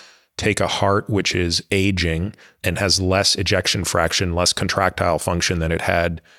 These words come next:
you know, when you were twenty, and we wanna take it and make it become younger again? So how would we even get the Yamanaka factors into the heart? Secondly, how do we know where to tell it to stop? Because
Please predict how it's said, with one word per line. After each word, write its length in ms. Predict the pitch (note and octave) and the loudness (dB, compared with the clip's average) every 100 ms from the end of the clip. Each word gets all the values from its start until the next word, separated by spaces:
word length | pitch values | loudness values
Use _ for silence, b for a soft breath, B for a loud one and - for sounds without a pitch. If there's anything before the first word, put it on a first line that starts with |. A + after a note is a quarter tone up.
| b b - | b b -2
you 80 | |
know, 200 | F2+ D#2+ - | 0 0 -2
when 100 | G2+ | 0
you 100 | F#2+ | 0
were 80 | F2 | 0
twenty, 640 | - - A#2+ A#2 E2+ D#2+ - B B - | -2 -2 2 2 2 -2 -6 B B 0
and 80 | |
we 80 | G#2 | 2
wanna 420 | A2 G#2+ F#2 F#2 - - | 4 2 2 0 -4 -8
take 300 | - A#2+ A2 | -2 0 2
it 120 | G#2 | 0
and 160 | F#2+ F#2 | 0 0
make 220 | F#2+ F#2+ | 0 0
it 340 | - - - | -4 -8 -10
become 300 | - - G#2 | -6 -2 0
younger 320 | G2+ G#2 F#2 | 2 2 2
again? 200 | E2+ E2 | 0 0
So 120 | E2 F#2+ | 0 0
how 180 | C#3+ | 2
would 140 | E3 C3+ | 2 2
we 80 | A2+ | 2
even 240 | G#2+ G2 | 0 0
get 220 | F#2+ G#2 | 0 0
the 260 | G2 F2+ E2+ | 0 0 0
Yamanaka 540 | G#2 F#2 F2+ F2+ G2+ | -2 0 0 0 0
factors 460 | - F#2 - F#2 E2+ | 0 0 0 -2 0
into 240 | A2 G#2+ | 0 0
the 100 | F#2 | 0
heart? 240 | F2 F2 F#2 B B | 0 0 -2 B B
Secondly, 640 | - D3 C#3 G2 F2 F2 - b b b _ | -2 0 0 0 0 0 -4 b b b _
how 180 | - D#3 | -4 0
do 100 | F3+ | 2
we 160 | D#3+ C3 | 2 2
know 520 | A2+ A2 A2 G#2+ G#2 | 4 2 4 2 2
where 120 | A2 A2 | 0 0
to 80 | |
tell 300 | F#2+ - A2+ | 0 -2 0
it 120 | G#2+ - | -2 -2
to 100 | - | -2
stop? 500 | - B2 C#3+ - - _ _ B B | 0 0 -2 -4 -6 _ _ B B
Because 340 | G#2+ G2+ G#2 | -2 0 0